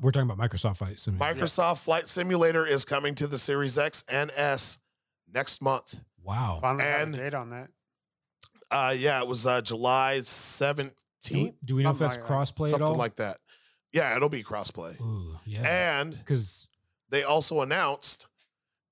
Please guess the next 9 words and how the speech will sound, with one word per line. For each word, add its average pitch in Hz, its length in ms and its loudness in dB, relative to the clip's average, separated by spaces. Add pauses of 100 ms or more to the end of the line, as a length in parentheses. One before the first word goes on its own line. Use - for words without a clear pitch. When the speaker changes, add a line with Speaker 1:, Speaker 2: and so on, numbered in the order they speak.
(220)
Speaker 2:
an 131 440 0
expansion, 147 840 -2 (300)
free 147 140 2
expansion 135 500 -2
pack, 143 420 -2 (160)
Speaker 1:
With - 220 -14 (180)
Speaker 2:
Top 139 240 0
Gun 135 220 0
Maverick. 127 560 -4